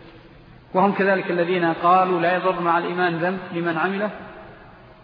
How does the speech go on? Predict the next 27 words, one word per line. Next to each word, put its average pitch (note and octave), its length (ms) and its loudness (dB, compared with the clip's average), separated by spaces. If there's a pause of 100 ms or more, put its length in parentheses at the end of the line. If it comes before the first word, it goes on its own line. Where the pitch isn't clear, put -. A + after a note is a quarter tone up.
(1500)
إطلاقا، E3+ 560 0 (440)
يعني E3 200 0
بإطلاق. E3+ 600 -2 (960)
هؤلاء F3+ 440 0
هم E3+ 280 -2
جهم-، D#3+ 360 -4
الجهمية، D#3+ 540 -4 (240)
مرجئة E3+ 400 -6
الجهمية، D3+ 480 -6 (1040)
وهذا F#3 340 4
هو F#3 220 0
الإطلاق F3 440 0
القليل D#3+ 380 -4
عند D3+ 120 -8
السلف. C#3 340 -12 (1300)
السلف F3+ 360 -2
نعم F3+ 280 2
يطلقون F3+ 460 -2
على E3 240 2
الجهمية E3 420 -2
مرجئة، F#3 420 -4
لكن E3+ 260 -4
هذا E3+ 220 0
قليل F#3+ 460 -2
وبالمناسبة F#3 840 -2
وحسب F3 300 -4
السياق. D#3+ 360 -6